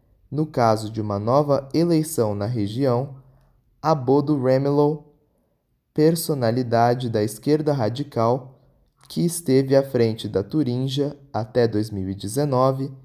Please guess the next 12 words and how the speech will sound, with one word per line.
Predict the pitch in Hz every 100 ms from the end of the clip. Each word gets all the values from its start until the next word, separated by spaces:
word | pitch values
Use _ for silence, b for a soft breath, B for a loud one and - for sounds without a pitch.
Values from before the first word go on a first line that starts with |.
| b b b b b _ -
e | 180
rejeita | 185 160 120 127 135 131
qualquer | 131 120 113 131 151 143
contribuição | - 160 185 185 170 131 120 120 - 101
de | 113
votos | 131 113 113 123 131 135 - b b b -
do | 139 156
outro | 143 156 160
extremo | 151 - - 120 127 131
do | 117
tabuleiro | 120 131 143 143 113 120 127
político. | 127 131 104 - - -